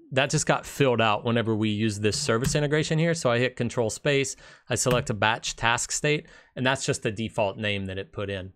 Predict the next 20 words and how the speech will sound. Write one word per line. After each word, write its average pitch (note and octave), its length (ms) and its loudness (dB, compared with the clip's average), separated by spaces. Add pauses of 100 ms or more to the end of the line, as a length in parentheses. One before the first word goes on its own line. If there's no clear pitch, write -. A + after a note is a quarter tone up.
right? A2+ 240 -2 (220)
So C#3 200 2
to B2+ 100 4
clear F3 300 2
up D#3 100 -2
any C#3 140 2
confusion B2+ 640 0
here, G#2+ 460 -2 (1040)
that's - 180 -10
an B2+ 100 -2
extra A2+ 400 -4
one. G2+ 280 -4 (420)
We A#2 140 0
can A#2 180 -2
call G#2+ 300 2
this, G#2 500 -2 (240)
uh, G#2 380 -8 (400)
run A2+ 560 2 (880)
batch - 640 -2 (880)
integration B2 1160 -2